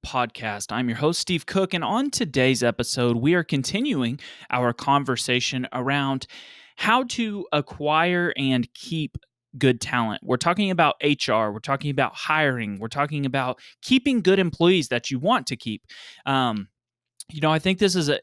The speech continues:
an important conversation because though you might be in the phase of,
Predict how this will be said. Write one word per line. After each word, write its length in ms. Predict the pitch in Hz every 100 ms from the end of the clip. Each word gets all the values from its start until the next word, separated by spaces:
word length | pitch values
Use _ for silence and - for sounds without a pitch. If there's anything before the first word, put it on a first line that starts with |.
| -
an 200 | 156 147
important 640 | 156 147 - 196 214 202 -
conversation 960 | - 160 135 131 - 147 170 - 120
because 480 | 143 131 139 139 123
though 220 | 135 143
you 200 | 147 143
might 480 | 135 123 143 170 - 156
be 260 | 143 139
in 240 | 139 139 135
the 80 | 120
phase 400 | 131 131 170 147
of, 260 | 127 113